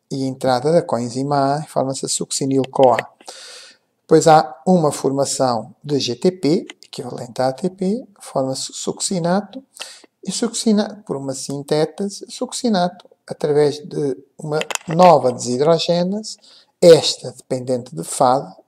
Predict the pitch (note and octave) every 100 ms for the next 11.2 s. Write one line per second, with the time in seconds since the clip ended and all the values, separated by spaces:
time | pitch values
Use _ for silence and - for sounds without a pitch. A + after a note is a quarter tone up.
0 | - - - A#2 A#2+ A#2 A#2 A#2+ B2+ B2+
1 | B2+ B2+ C3 E3+ A3 - _ _ - -
2 | _ - D#3+ D#3 D#3 C#3+ D3+ E3+ - E3+
3 | F#3 F3+ F#3+ G3 - - _ - - -
4 | A#3 A3 F3+ - - _ _ E3 D#3 D3+
5 | E3+ D3 C3 - - F3 D#3+ D3+ D3+ C3+
6 | - - _ _ _ _ _ _ _ _
7 | _ _ _ _ _ _ C4 A#3+ F3+ D3+
8 | - D3 C3 B2 A#2+ C#3 C3 C3+ C3+ -
9 | C3 A2+ A2+ A#2+ C3+ - D#3+ F#3 G#3 A#3+
10 | C4 - - _ - - - - F#3 -
11 | E3+ F#3